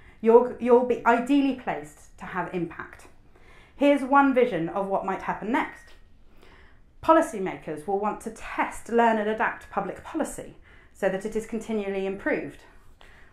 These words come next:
Wouldn't that be great? Civil servants will be able to test solutions to nudge socially constructive behaviour.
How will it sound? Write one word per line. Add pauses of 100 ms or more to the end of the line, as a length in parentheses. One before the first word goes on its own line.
(120)
Wouldn't
that
be
great? (1600)
Civil
servants
will
be
able
to
test
solutions
to
nudge
socially
constructive
behaviour.